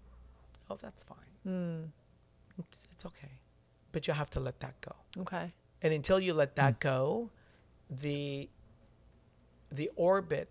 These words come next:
Speaker 1: that you, you live in,
Speaker 2: Mm-hmm.
Speaker 1: the frequency that you're operating in, and the energies that you're pulling in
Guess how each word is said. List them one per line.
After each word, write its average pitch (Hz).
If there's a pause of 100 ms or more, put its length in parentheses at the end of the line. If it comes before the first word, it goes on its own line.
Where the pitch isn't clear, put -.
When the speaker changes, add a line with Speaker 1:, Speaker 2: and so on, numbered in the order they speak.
Speaker 1:
that -
you, 147 (280)
you 139
live 151
in, - (140)
Speaker 2:
Mm-hmm. 165 (140)
Speaker 1:
the 151
frequency 156
that 139
you're 143
operating 156
in, - (520)
and 147
the 151
energies 175
that 160
you're 147
pulling 160
in 196